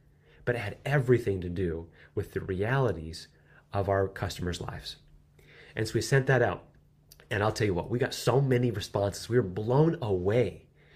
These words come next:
by the emails that we received in return of people saying, "Well, that was amazing. Thank you so much. This was so useful. This was, this was helpful. What an incredible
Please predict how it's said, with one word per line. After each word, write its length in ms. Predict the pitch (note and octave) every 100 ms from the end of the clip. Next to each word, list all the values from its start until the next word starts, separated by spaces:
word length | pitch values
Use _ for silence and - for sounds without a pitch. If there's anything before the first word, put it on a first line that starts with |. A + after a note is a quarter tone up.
| - - -
by 260 | G#2+ G#2+ G2
the 360 | G2+ G2 F#2+ -
emails 340 | C3 C3 G#2+
that 120 | G#2
we 100 | G#2+
received 400 | G2 F#2+ G2+ F#2+
in 100 | F#2+
return 400 | F2 E2+ F2+ E2+ - _ _ _ - - -
of 80 | G2+
people 220 | A#2+ -
saying, 300 | - F#2 F2
"Well, 100 | B2
that 100 | D3+
was 120 | C#3+
amazing. 500 | A2+ A#2 A#2+ G2+ F2+
Thank 320 | - A#2 D3
you 80 | B2
so 180 | - A#2+
much. 240 | C#3 A#2
This 120 | F#2+ G#2+
was 100 | -
so 120 | G2+
useful. 400 | A2 F3+ - F2+
This 120 | F2
was, 140 | G#2
this 400 | G#2 A#2+ A#2+ A2
was 120 | G#2+ D3
helpful. 360 | F#3 - F#2
What 140 | G2+ C#3
an 100 | C3+
incredible 560 | B2 B2+ B2 B2 B2